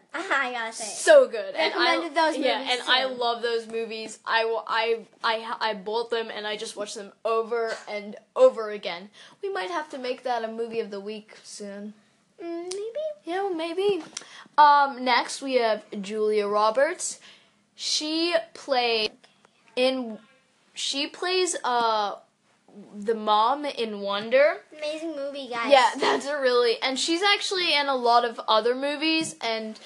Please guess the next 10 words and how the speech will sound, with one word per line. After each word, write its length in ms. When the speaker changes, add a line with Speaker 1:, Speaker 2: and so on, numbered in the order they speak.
Speaker 2:
when 140
I 160
Googled 560
famous 340
actors 480
and 160
actresses, 800
she 360
came 320
up. 320